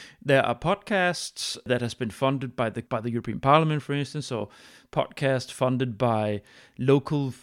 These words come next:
uh, national governments, where you have five episodes or ten episodes or something like this. It's framed into a given fixed amount of episodes, and when it's covered, it's done, nothing more. So there is no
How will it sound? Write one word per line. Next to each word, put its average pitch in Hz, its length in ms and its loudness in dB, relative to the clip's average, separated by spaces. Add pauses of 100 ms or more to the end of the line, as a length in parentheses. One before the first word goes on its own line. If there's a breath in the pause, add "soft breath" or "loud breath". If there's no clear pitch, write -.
(120)
uh, 123 180 -2
national 131 460 -2
governments, 147 960 0 (120)
where 120 360 0 (160)
you 117 180 -4
have 117 180 -4
five 123 360 0
episodes 117 640 -2
or 107 60 -8
ten 127 280 -2
episodes 123 720 -4
or 117 180 -6 (140)
something 131 380 0
like 117 180 4
this. - 420 -2 (200)
It's 151 160 -2
framed 170 500 -2
into 151 460 -2
a 135 240 4
given 143 760 -2
fixed - 560 -4
amount 123 360 0
of 117 100 -4
episodes, 127 680 -2 (120)
and 131 160 -4
when 123 140 0
it's 110 140 -8
covered, 160 360 -2
it's - 180 -10
done, 117 340 0
nothing 123 320 -4
more. 127 200 -6
So 143 140 -6
there 135 260 2
is 196 240 -2
no 123 320 -2